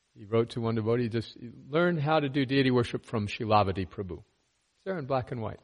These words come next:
you know. But then it became very controversial. "No, you have to call him Mataji. It's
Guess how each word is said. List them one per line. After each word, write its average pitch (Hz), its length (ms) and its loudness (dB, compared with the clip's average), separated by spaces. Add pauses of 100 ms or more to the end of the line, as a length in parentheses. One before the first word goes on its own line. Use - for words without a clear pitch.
(180)
you 123 80 -14
know. 147 140 -18 (920)
But 127 280 6
then 131 140 2
it 135 60 -2
became 123 300 -2
very 107 180 4
controversial. 117 880 -2
"No, 110 260 0
you 92 140 -2
have 160 280 -4
to 147 80 -6
call 127 320 4
him 107 100 -2
Mataji. 98 720 -4
It's - 400 -20